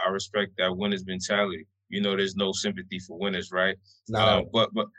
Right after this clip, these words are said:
Speaker 1: but, but you, you said something interesting about story, right? So, so let's get into it. You come from humble beginnings. What was it like growing up in Brooklyn
Speaker 2: <laughs>
Speaker 1: with, with, with a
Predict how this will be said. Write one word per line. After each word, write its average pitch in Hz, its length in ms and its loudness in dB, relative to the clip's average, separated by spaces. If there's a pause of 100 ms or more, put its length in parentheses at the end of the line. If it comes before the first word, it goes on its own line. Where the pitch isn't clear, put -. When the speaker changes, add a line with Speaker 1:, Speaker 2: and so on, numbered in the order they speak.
(100)
Speaker 1:
but, 104 180 -4
but 117 180 0
you, 143 220 -4
you 135 120 -6
said 175 400 2
something 113 300 0
interesting 120 380 0
about 98 400 2
story, - 560 2 (340)
right? 107 220 2
So, 127 260 4
so 127 160 2
let's 135 200 6
get 139 180 2
into 139 360 2
it. - 80 -4 (340)
You 127 140 -4
come 151 240 0
from 151 220 -2
humble 147 380 0
beginnings. 117 580 4 (220)
What 127 200 2
was 165 160 2
it 160 120 -2
like 123 260 4
growing 131 300 4
up 123 200 2
in 95 220 0 (120)
Brooklyn 135 1900 6 (200)
Speaker 2:
<laughs> - 220 -4
Speaker 1:
with, 131 240 6
with, 123 540 0
with 139 280 2
a 123 260 4